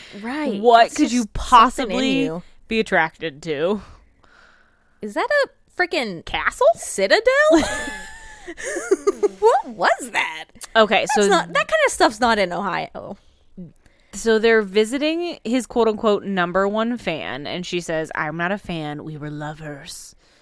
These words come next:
Speaker 1: Oh, classic.
Speaker 2: Um,
Speaker 1: It wasn't about fin-, physical interaction.
Speaker 2: It was about the soul.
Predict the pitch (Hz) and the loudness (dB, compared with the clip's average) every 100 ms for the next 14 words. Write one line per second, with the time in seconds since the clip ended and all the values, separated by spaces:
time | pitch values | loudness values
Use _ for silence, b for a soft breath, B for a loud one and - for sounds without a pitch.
0 | b b b 202 202 208 202 196 - 160 | b b b -8 -6 -4 -6 -6 -4 -4
1 | 147 - - - - - _ _ _ _ | -4 -10 -12 -14 -20 -20 _ _ _ _
2 | _ - - b b b - 190 190 254 | _ -20 -20 b b b -8 -2 0 2
3 | 247 247 277 254 247 214 226 240 233 233 | 2 2 -2 8 10 10 0 -10 0 0
4 | 208 - - 262 185 196 202 185 165 170 | 0 -6 -4 -2 -2 -4 -4 -4 -6 -2
5 | 226 220 190 208 202 196 180 - - 180 | -2 -2 -4 -4 -6 -8 -14 -14 -14 -14
6 | 175 170 160 151 | -14 -14 -16 -20